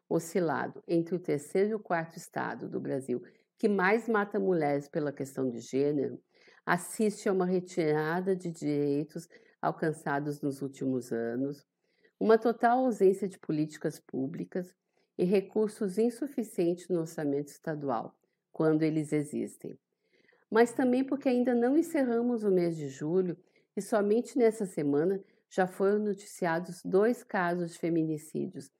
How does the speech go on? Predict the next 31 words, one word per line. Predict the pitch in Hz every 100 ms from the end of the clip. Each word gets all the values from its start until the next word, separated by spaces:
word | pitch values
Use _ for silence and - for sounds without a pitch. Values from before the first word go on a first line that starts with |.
| _ _ -
em | 190
Gravataí | 175 156 151 139 139 135 165 208
e | - 180
um | 175 180
em | 185
Cachoeirinha, | 175 170 - 170 151 131 - - _ _ _
cidades | - 175 156 135 147
da | -
região | 156 151 151 147
metropolitana | 147 147 156 - 147 139 139 135 135
de | 131
Porto | - 127 -
Alegre. | 120 135 - - _ _ _ _ _ _ _ _ _ _ _ - _ _ _
Sempre | - 254 269
é |
importante | 294 285 226 - 180 190
reforçar | 202 185 165 - 127 - 160 165
que | 180
o |
feminicídio | 170 175 165 143 120 - - 180 175 -
é | - 156
o | 156
homicídio | 151 139 135 - 180 175
praticado | 180 151 135 - - 143 147 - - _ -
contra | 208 233 220 214
a | 175
mulher | 151 131 120 127 147 160 _ _ _
em | 180
decorrência | 185 180 180 175 180 185 214
do | 208
fato | 208 - 143 123 - -